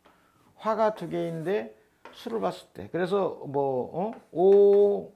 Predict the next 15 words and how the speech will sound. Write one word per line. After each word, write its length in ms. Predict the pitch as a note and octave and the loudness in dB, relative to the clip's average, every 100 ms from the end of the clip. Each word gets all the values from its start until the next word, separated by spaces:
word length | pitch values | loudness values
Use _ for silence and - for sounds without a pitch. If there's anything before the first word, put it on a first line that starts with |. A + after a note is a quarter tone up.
| - | -10
오, 760 | D#3+ F#3 F#3+ G3 G3 G3 G3 - - _ _ _ _ | -2 2 4 4 4 2 -2 -10 -20 _ _ _ _
술. 360 | - C#4 F#3+ - - _ - | -4 0 0 -2 -14 _ -6
이러면 340 | F3+ A#3 G#3 D#3+ | 2 4 4 -2
뭐야? 140 | G#2+ E2+ - _ _ _ _ _ _ - - | -6 -10 -16 _ _ _ _ _ _ -20 -18
차량의 340 | - C4 C#4 A3+ | -6 0 2 2
상에 180 | A3+ | 2
있다고 260 | G3 G3+ B2 | -2 -6 -14
그랬죠. 260 | - _ _ _ _ _ - | -16 _ _ _ _ _ -10
이 80 | |
차량의 500 | G3 - D4+ D#4+ D4+ | -8 -2 4 4 2
상에다가 1040 | A#3+ B3+ B3 A#3+ - - - F#3+ G3 G#3+ G#3+ | 0 0 2 0 -4 -14 -2 0 4 2 2
또 220 | G#3+ - | -4 -4
기술이 400 | - G3+ A3 F3+ | -8 -4 -2 -4
붙어 240 | C#3+ - | -6 -8
있더라. 380 | D#3 - - - | -10 -10 -18 -20